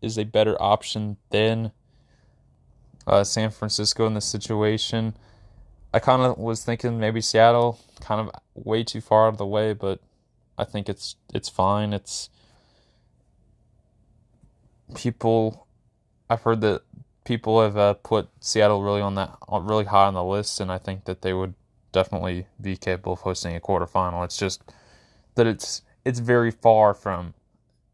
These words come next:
the other cities other than Vancouver and maybe San Francisco, but we'll see. So, so, so let me run through that again. Philadelphia,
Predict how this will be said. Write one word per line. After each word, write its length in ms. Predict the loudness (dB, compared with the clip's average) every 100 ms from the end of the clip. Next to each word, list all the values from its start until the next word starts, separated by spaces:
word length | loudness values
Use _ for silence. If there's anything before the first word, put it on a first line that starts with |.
| _ _ _ _ _ _ _ -2
the 180 | 4
other 340 | 4 4 -2 -4 -10
cities 400 | -6 -4 -4 -6
other 200 | -6 -6
than 200 | -6 -6
Vancouver 760 | -6 -6 -6 -4 -2 -4 -6 -6
and 160 | -8
maybe 220 | -6 -8
San 300 | -6 -6 -6
Francisco, 580 | -8 -10 -4 -4 -2 -2
but 220 | -2 -6 _ _ _ _ _ _ _ _ _ _ _ _ _ -2
we'll 140 | 0
see. 220 | 2 -2 -4 _ _ _ _ _ _ _ _ -20 _ _ _ _ _ -8
So, 160 | -2 0
so, 240 | 2 0 -2 _ _ _ _ _
so 560 | -2 2 2 2 -2 -8 _ _ _ _ _ 0
let 180 | 2 2
me 100 | 2
run 200 | 2 2
through 140 | 4
that 140 | 4
again. 420 | 4 0 -2 -4 -8
Philadelphia, 800 | -4 0 4 4 4 4 2